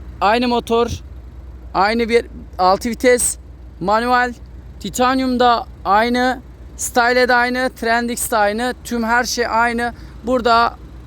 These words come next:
biz kilidi açtıktan sonra aracımızın gerçek gücü yüz on beş, iki yüz yetmiş tork oluyor. Ve aracımızı da test ettik. Abimin yıllarca kullandığı aracı ve burada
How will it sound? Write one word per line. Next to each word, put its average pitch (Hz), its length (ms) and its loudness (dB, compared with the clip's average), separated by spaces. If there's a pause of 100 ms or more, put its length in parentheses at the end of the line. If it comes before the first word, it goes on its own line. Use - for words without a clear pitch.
(140)
biz 233 260 -2
kilidi 220 380 0
açtıktan 208 560 0
sonra 226 380 0
aracımızın 214 840 0
gerçek 208 520 0
gücü 190 340 -4 (340)
yüz 196 200 -2
on 247 200 4
beş, 220 260 0
iki - 120 -6
yüz 220 200 -2
yetmiş 220 400 -2
tork 220 340 -2
oluyor. 190 380 0 (540)
Ve 220 100 0
aracımızı 240 720 0
da 226 120 2
test 247 380 -4
ettik. 240 300 -4
Abimin 220 420 -6
yıllarca 226 520 -2 (100)
kullandığı 214 480 2
aracı 233 600 2 (640)
ve 214 200 -2
burada 247 440 2